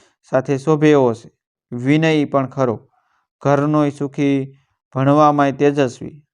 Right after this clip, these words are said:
સાલ સલાગતનો ખૂબ સારો. એક આપણી સ્વાતિને બાદ કરતા બીજી એક પણ છોકરીની સાથે એનું નામ ખરડાયું નથી." હમ, જાડેજા વિચારમાં પડી ગયા.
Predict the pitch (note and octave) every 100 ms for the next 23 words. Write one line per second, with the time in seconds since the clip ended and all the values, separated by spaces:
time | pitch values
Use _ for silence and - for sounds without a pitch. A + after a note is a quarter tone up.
0 | _ _ _ _ - C3 C#3 C#3 C#3 C3+
1 | C#3 C3+ C#3 C#3 C#3 C3 - D#3 C#3+ -
2 | D3+ B2+ G#2+ _ _ _ - C#3+ D3 C#3+
3 | D3+ D3 C#3 B2+ C3 C#3+ C#3 B2+ A#2+ C3+
4 | C#3 D3+ - A#2+ A2 B2+ C3+ D3 C#3+ C#3
5 | C#3+ C3+ C3+ C3 C#3 C#3 C3+ C3+ C3 C3+
6 | A2+ - _ _ - B2+ C3 B2+ C3+ C#3
7 | C#3 C3 C3+ C#3 C3+ C3 C3+ C#3 B2+ _
8 | _ A#2+ A#2 A#2+ A#2 A2 A2 _ _ B2+
9 | B2 C#3 C3+ C3 A#2+ A#2+ C3 C#3+ B2 A2+
10 | G#2+ A2